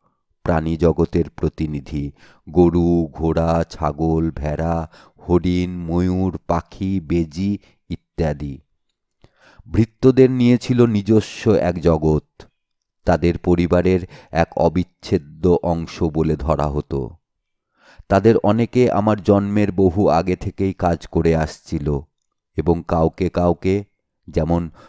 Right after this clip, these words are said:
সর্বাপেক্ষা বৃদ্ধা দাসী, আমরা সকলে সমীহ করে চলতাম।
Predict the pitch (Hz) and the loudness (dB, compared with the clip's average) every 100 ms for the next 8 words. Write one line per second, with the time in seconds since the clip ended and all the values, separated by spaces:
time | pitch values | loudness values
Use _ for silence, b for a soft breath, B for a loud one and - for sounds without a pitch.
0 | b - 87 82 82 82 87 - 90 73 | b -2 0 0 -2 -4 -6 -6 -8 -6
1 | 78 67 65 82 76 78 78 - 95 98 | -6 -8 -6 -4 -2 -2 -4 -6 -8 -8
2 | _ _ _ _ _ 76 80 80 - 80 | _ _ _ _ _ -8 -4 -4 -4 -4
3 | 85 80 80 73 b b - - 85 87 | -2 0 0 -2 b b -16 -6 -2 -2
4 | 85 82 80 82 78 - 78 71 - 71 | -2 -2 -2 -2 -2 -2 -2 -4 -4 -6